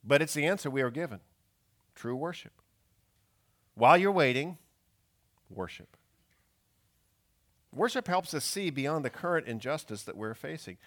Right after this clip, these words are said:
Now, again, if you've been following along with us,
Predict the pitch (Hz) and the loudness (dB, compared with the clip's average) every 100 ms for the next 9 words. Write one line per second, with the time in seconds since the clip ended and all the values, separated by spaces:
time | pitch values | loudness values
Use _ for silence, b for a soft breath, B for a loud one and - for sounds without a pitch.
0 | b 143 143 - _ _ _ _ - 120 | b 0 0 -2 _ _ _ _ -12 -4
1 | 180 117 139 151 151 151 _ _ _ _ | -4 -4 -8 -6 -8 -10 _ _ _ _
2 | - 151 156 147 165 170 107 101 123 - | -4 -2 0 0 0 -2 -2 -4 -8 -14